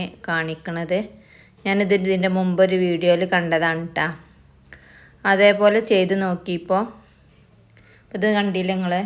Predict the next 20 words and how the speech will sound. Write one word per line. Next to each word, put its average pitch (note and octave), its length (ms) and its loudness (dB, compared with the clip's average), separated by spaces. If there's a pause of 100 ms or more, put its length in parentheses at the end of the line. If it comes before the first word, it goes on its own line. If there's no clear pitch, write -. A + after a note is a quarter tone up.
(200)
നല്ല F3 280 -4 (100)
കുറച്ച് F#3+ 340 -8
ചെറുതായിട്ട് F3+ 540 -2
ഇങ്ങനെ F3+ 260 -6
കറ F3 160 -4 (100)
പിടിച്ചിട്ടുണ്ട്. E3+ 540 -10 (720)
ഈ G3+ 40 -4 (100)
കറയൊക്കെ F3+ 440 0
പോകാൻ F3 320 -4 (100)
വേണ്ടി E3+ 300 -6 (300)
ആണ് F3 140 -4 (100)
ഞാൻ E3+ 140 -6 (160)
ചെയ്തത്. E3 420 -6 (160)
ഞാനൊരു F3+ 340 -6
വീഡിയോയിൽ F3 300 -6 (100)
കണ്ടപ്പോൾ E3+ 340 -4
അതേപോലെ F3 440 -4
ചെയ്ത് E3+ 200 -6 (100)
നോക്കിയതാണ്. E3+ 600 -8 (580)
കുഴപ്പമില്ല, G3+ 580 2